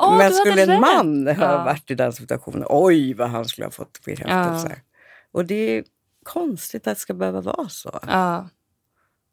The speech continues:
Speaker 1: Ja, nej, men det, det håller jag verkligen med om. Man måste ju,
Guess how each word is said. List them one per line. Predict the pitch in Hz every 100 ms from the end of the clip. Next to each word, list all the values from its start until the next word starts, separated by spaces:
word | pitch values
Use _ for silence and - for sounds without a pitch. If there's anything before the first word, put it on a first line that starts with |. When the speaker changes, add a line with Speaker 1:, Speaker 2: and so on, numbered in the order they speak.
| _ _ _ _ -
Speaker 1:
Ja, | 208 190 196 -
nej, | 202 196
men | 196
det, | 190 214 214 208
det | 202
håller | 202 202
jag | 180
verkligen | 180 202
med | 196
om. | 196
Man | 202
måste | 202 -
ju, | 202 196